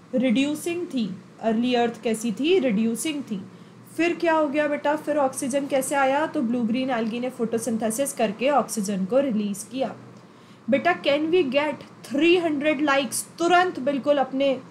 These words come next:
session पे, क्योंकि one shot आपका पूरा syllabus revise हो रहा है।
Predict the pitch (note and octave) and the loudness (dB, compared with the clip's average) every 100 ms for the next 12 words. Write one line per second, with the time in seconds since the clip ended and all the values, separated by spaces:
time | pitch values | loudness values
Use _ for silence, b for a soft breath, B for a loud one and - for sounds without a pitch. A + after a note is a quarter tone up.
0 | - - B3 B3 D4 D4+ B3+ F#3+ B B | -14 -2 -2 -2 -4 0 0 0 B B
1 | B B B - C#4+ - E4+ B3 C4 D#4 | B B B -4 -4 2 2 4 2 2
2 | F#4 - D#4+ D#4 C#4+ B3+ B3+ D4 D#4+ - | -2 -4 -2 0 0 -2 -2 -2 -4 -2
3 | D#4+ D#4 D4+ D4 C4+ C#4+ E4+ F#4 - D#4+ | 0 2 2 0 0 4 4 4 2 0
4 | D4+ D#4 D#4 C#4+ C4+ C4+ C#4+ C#4 C4+ D4 | 0 0 -2 0 2 4 2 2 2 2
5 | B3+ | -2